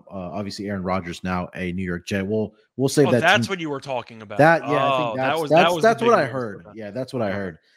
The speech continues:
Speaker 1: Um, but we'll, we'll save that team for last. We'll kinda just go in alphabetical order here. But,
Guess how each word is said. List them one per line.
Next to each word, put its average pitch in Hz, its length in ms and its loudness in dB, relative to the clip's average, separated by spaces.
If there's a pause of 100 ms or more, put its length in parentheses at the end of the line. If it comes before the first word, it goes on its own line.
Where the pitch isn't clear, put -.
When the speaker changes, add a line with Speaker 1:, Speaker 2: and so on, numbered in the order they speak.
(180)
Speaker 1:
Um, 120 480 2
but 147 100 2
we'll, 214 140 6
we'll 220 240 4
save 240 240 -2
that 196 140 -2
team 180 160 -6
for 165 80 -8
last. 143 220 2
We'll 147 80 -8
kinda 165 200 -2
just 139 140 -8
go 135 140 -2
in 123 80 -4
alphabetical 110 600 -4
order 104 240 -8
here. 90 420 -12
But, 98 240 -10